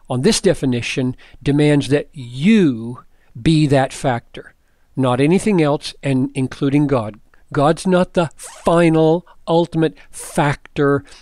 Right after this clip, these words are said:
in the choice. You are. Or here's another way to say it. You have free will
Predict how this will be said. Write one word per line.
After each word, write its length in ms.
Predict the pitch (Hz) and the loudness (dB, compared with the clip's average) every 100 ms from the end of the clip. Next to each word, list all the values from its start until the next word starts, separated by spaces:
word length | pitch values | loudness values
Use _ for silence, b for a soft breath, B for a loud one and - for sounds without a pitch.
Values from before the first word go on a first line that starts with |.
| B - | B -4
in 440 | 151 139 139 139 - | 2 4 4 2 0
the 160 | 127 | -6
choice. 480 | - - 123 120 - - - | -6 -6 -4 -4 -6 -16 -12
You 420 | 139 170 180 - - | -2 0 0 -4 -8
are. 300 | 120 107 120 | -8 -8 -12
Or 140 | 135 | -4
here's 180 | 202 180 | 0 2
another 240 | 180 165 | 2 2
way 120 | 151 | 2
to 80 | 131 | 0
say 200 | - 131 | -2 -4
it. 120 | 101 - - - - _ _ - B B B | -6 -10 -20 -20 -20 _ _ -20 B B B
You 120 | 165 139 | -2 2
have 240 | 160 196 | 2 2
free 240 | - 240 | 0 0
will 480 | 226 143 123 120 143 | 0 0 -2 -4 -8